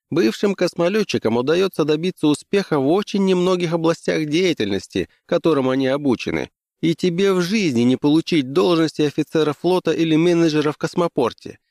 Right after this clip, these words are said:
Всем известно, что ты бывший второй помощник с Молнии, опоздавший на свой корабль. У тебя репутация ненадежного человека».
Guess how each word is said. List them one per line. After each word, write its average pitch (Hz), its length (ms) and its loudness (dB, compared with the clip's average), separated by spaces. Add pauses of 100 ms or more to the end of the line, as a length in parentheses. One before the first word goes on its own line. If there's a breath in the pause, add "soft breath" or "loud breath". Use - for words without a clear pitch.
(160)
Всем 220 340 0
известно, 185 460 0
что - 160 -4
ты 147 180 0
бывший 160 440 -2
второй 156 340 0
помощник 156 540 -2
с - 80 -18
Молнии, 170 440 2
опоздавший 151 680 -2
на 143 120 0
свой 151 240 0
корабль. 107 560 -4 (300)
У 120 100 -2
тебя 143 460 0
репутация 143 760 -2
ненадежного 151 720 0
человека». 160 720 -2